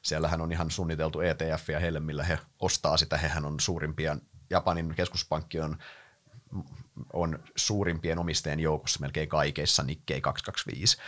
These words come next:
yhtiöissä. Tämähän, tähänhän ei vielä o-, länsi-, mu-, muissa niinku me, Euroopassa tai Yhdysvalloissa jouduttu, mutta eihän tääkään niin kuin,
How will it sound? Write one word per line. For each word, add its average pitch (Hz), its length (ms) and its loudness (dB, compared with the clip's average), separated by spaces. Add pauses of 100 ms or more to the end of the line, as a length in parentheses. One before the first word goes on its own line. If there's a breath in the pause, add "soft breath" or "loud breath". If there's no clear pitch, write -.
(500 loud breath)
yhtiöissä. 80 680 4 (100)
Tämähän, 95 420 8 (140)
tähänhän 101 400 6
ei 104 240 4 (340)
vielä 92 320 6
o-, - 320 -2
länsi-, 95 280 6
mu-, 92 400 -2
muissa 98 260 4
niinku 85 160 0
me, 90 100 0 (360)
Euroopassa 90 400 4
tai 85 160 2 (180)
Yhdysvalloissa 87 520 2
jouduttu, 82 340 0
mutta 82 160 0
eihän 87 160 2
tääkään 92 400 6
niin 85 160 0
kuin, 80 200 -2